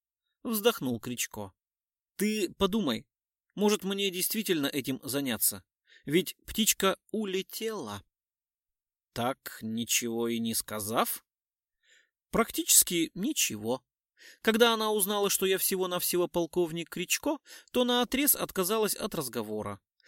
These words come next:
Замотала головой, выпалила: 'С вами я разговаривать не буду', и пошла прочь. Она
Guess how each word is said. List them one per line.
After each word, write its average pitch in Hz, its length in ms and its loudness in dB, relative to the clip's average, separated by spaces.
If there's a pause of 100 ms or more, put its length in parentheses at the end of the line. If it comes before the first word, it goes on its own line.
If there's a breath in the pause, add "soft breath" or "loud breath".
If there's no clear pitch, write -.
(100)
Замотала 127 460 2
головой, 175 720 4
выпалила: 139 720 0 (180 loud breath)
'С - 220 6
вами 214 380 2
я 196 100 2
разговаривать 160 540 2
не 175 160 -2
буду', 269 540 4 (320 soft breath)
и 269 200 4
пошла 127 500 2
прочь. 107 560 -4 (520 loud breath)
Она 165 360 -2